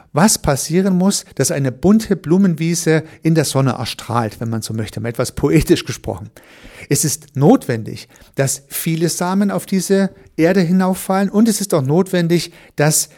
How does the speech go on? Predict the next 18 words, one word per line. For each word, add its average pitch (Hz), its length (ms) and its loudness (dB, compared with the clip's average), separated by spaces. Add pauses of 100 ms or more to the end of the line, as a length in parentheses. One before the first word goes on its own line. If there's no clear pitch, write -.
(160)
nicht - 260 0
nur 143 300 -2
ein 147 220 -2
Blumentyp, 185 500 2
sondern 208 240 0
viele 190 320 -2
Blumentypen 147 720 -2
die 143 80 -4
gleiche 147 480 0
Naturgeschichte, 135 840 -2
wenn 120 80 -2
man 120 100 -2
so 120 140 -4
möchte, 131 300 -4
erzählen. - 540 -6 (1040)
Nun 165 200 4
ließen 180 420 6
sich - 340 2